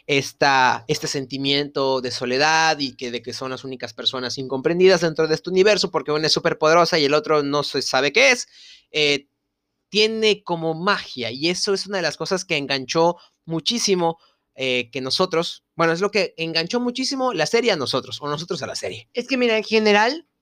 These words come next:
Speaker 2: hablando, bueno, voy a re-, recurrir nuevamente a Game of Thrones. Game of Thrones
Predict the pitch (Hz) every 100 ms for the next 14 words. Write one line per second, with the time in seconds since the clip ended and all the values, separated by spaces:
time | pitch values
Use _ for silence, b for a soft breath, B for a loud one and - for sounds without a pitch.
0 | _ - 202 180 185 196 214 220 226 185
1 | 170 147 151 160 156 151 - 147 151 165
2 | 151 156 160 156 175 180 170 165 160 160
3 | 156 151 143 _ 156 _ - - b _
4 | 185 196 226 220 214 214 226 -